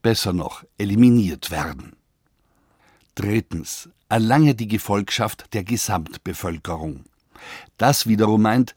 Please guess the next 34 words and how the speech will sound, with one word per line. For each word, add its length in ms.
es 160
muss 160
alles 380
dafür 240
getan 520
werden, 380
die 100
Herzen 540
und 240
Hirne 500
der 100
passiven 720
Mehrheit 800
zu 160
gewinnen. 480
Harcourt 520
führt 220
seinen 260
Lesern 460
eine 240
schlechte, 600
zugleich 420
bekannte 560
Nachricht 460
vor 200
Augen. 400
In 80
der 80
vernetzten 680
Welt 260
hinterlassen 680
wir 160
alle 280
unseren 520